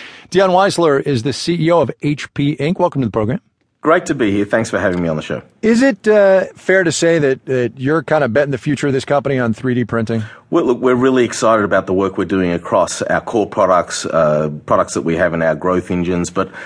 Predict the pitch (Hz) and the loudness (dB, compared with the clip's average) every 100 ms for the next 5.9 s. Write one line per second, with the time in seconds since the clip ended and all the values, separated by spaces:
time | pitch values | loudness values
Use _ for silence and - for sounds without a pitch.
0 | - 110 107 - 95 - - 135 107 90 | -8 -2 -2 -2 -6 -4 -2 0 0 -2
1 | 85 - 87 82 78 82 78 - 87 80 | -2 -2 0 0 0 -2 -2 -4 -4 -2
2 | 80 78 76 - 80 76 - 78 78 80 | -2 -4 -4 -4 -4 -4 -2 0 0 -2
3 | 82 - 82 - 101 90 - 101 92 90 | -4 -4 -6 -4 -2 -2 -4 -6 -4 -4
4 | 85 67 87 85 - - 90 90 90 87 | -2 -2 -2 -2 -6 -6 -4 -2 -2 -2
5 | 104 92 92 92 104 95 90 135 - | -4 -2 -4 -2 -2 -2 -4 -4 -6